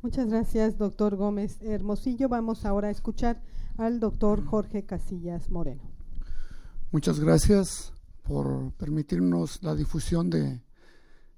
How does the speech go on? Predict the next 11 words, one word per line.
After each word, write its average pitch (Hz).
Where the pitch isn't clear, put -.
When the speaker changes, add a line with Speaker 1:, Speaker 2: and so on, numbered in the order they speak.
Speaker 2:
de 170
nuestro 156
curso. 214
Eh, 151
nuestro 185
curso 254
va 180
muy 202
a 185
la -
par -